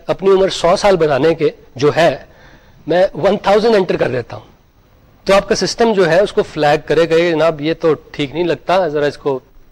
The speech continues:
ٹھیک کریں۔" اس طرح یہ بھی کہ ظاہر ہے ایج نیگیٹو تو نہیں ہو سکتی،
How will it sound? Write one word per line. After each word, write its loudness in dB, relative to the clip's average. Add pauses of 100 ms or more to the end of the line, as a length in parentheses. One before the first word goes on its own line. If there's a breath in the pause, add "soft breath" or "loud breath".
(380)
ٹھیک -20
کریں۔" -10 (800 loud breath)
اس 0
طرح 4
یہ 4
بھی 0
کہ 2 (420)
ظاہر 0
ہے 2
ایج -2 (180)
نیگیٹو -2
تو -4
نہیں 2
ہو 2
سکتی، -8